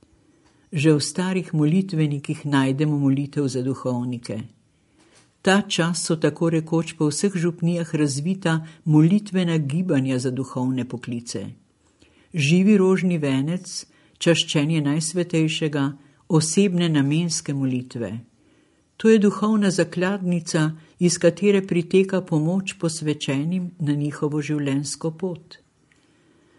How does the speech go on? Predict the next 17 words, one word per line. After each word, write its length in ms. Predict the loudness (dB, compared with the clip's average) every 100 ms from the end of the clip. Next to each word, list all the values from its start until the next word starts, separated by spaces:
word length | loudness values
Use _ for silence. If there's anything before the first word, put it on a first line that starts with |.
| _ _ _ -2
Če 140 | 0
se 180 | 8 8
gibljemo 560 | 8 4 4 2 4 4
v 80 | 4
območju 500 | 2 0 0 0 0
Jezusovega 840 | 2 2 2 -2 -2 0 0 0 -2
in 220 | 2 2
Marijinega 580 | 2 0 0 0 0 -2
srca, 520 | -4 -6 -6 -6 -4 -4 -8 -18 _ _
bomo 320 | 2 4 6 4
znali 480 | 4 2 4 4 2
pomisliti 800 | 2 4 2 0 -2 -4 -2 -2
na 200 | 2 2 2
znane 540 | 0 0 2 0 -2 0 0
in 140 | 2
neznane 580 | 2 2 0 0 0 0
duhovnike, 840 | -2 -2 -2 -2 -2 -4 -4 -4